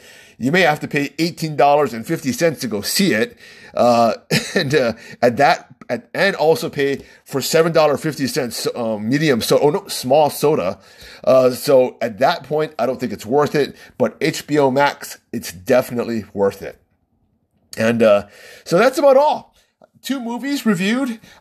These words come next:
I do wanna see Cruella. Um, that looks pretty interesting. I wasn't gonna see it, but I am looking for, kind of forward to it. Now, that is out on Disney, but I don't have Disney Plus anymore. I got rid of that because Disney got way too woke.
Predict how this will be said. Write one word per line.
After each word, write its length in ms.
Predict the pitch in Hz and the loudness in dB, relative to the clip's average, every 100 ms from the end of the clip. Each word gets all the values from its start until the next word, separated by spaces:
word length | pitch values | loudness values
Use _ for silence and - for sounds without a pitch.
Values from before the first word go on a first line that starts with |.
| - | -10
I 80 | - | -6
do 220 | 143 269 | 2 2
wanna 240 | 277 226 175 | 4 0 0
see 260 | - 208 | 0 0
Cruella. 720 | 202 - 180 151 202 147 85 - _ _ - | 0 0 2 4 4 2 -2 -14 _ _ -2
Um, 300 | 127 127 - | -2 -2 -2
that 220 | 156 208 | -2 0
looks 200 | 254 - | -2 -6
pretty 320 | - 226 190 | -4 -2 -2
interesting. 600 | 185 190 190 - 104 90 - - - | -4 -4 -6 -6 -8 -8 -14 -12 0
I 100 | 147 | 2
wasn't 320 | 240 392 381 | 2 0 -4
gonna 180 | 277 262 | -4 -4
see 260 | - 240 | -2 0
it, 200 | 240 - | 2 0
but 240 | 180 165 - - _ _ _ - | 0 -2 -2 -20 _ _ _ -8
I 160 | 151 185 | -4 -2
am 200 | 208 208 | -2 0
looking 280 | 208 202 180 | -2 -2 -8
for, 100 | - | -2
kind 180 | 185 | 0
of 80 | 175 | 0
forward 320 | - 170 170 | 0 2 2
to 120 | - 107 | 0 -4
it. 80 | |
Now, 300 | 123 131 117 - - _ | 2 2 2 -2 -20 _
that 180 | 135 160 | 0 2
is 160 | 208 | 4
out 240 | 190 180 - | 4 2 0
on 200 | 147 110 | -6 -6
Disney, 440 | 135 175 - 87 | -6 -6 -8 -14
but 300 | 107 117 - _ _ _ - | -8 -8 -8 _ _ _ -4
I 80 | |
don't 200 | 123 147 | 0 0
have 220 | 135 123 110 | 2 0 0
Disney 300 | 113 110 104 | -2 -2 -6
Plus 320 | - 113 - | -4 -4 -4
anymore. 400 | 87 73 62 - _ - - - | -10 -10 -14 -16 _ -20 -20 -14
I 100 | - | -6
got 220 | 107 151 139 | 0 2 4
rid 160 | 208 | 4
of 100 | 180 | 2
that 220 | 107 62 | -4 -12
because 280 | 95 - 120 | -14 -10 -10
Disney 360 | - 156 147 151 | -10 -12 -10 -6
got 240 | 127 80 | -6 -6
way 260 | 92 123 196 | -4 0 0
too 220 | - 180 | 0 -2
woke. 480 | 147 202 - - | 2 2 2 -6